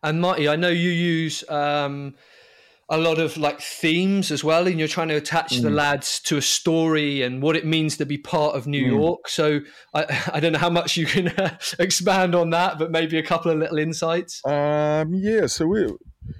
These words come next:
Speaker 2: we're using the city and how the city was built and the people that built it.
Speaker 1: Mm.
Speaker 2: So, um, yeah, we're, uh,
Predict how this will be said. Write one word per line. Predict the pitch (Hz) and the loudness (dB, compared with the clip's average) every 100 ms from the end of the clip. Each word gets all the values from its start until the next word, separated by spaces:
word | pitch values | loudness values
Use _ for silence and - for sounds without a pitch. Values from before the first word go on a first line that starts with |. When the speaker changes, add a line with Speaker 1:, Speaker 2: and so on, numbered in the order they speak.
| - - - - - _ - - _ 165 | -16 -18 -18 -16 -18 _ -18 -18 _ -6
Speaker 2:
we're | 175 | -2
using | 147 156 135 110 | 0 0 2 0
the | 90 | 0
city | - 160 143 101 - - _ - - - | 0 2 2 0 -6 -20 _ -20 -20 -8
and | 104 104 | -4 0
how | 127 | 0
the | 95 | 0
city | - 131 127 | -2 0 2
was | 123 98 | 0 0
built | 131 120 - | 2 2 2
and | 95 | -4
the | |
people | - 131 120 | -4 -4 -2
that | 104 - | -2 0
built | 120 139 165 | 0 0 0
it. | 180 - _ _ - | -4 -6 _ _ -10
Speaker 1:
Mm. | |
Speaker 2:
So, | 120 117 110 110 | -4 0 2 2
um, | 101 104 98 98 92 - _ - - - - | 2 0 0 -2 -4 -10 _ -14 -14 -16 -14
yeah, | 107 123 120 104 85 _ _ _ _ _ 110 | -6 0 2 0 -2 _ _ _ _ _ -6
we're, | 110 110 107 101 | -2 2 2 2
uh, | 101 101 101 92 | 2 2 2 0